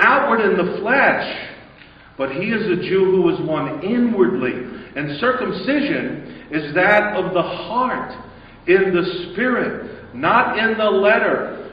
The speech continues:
whose praise is not from men, but from God."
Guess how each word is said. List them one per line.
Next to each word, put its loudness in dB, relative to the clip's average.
whose -4
praise 0
is -2
not -2
from -4
men, -4
but 2
from -6
God." -8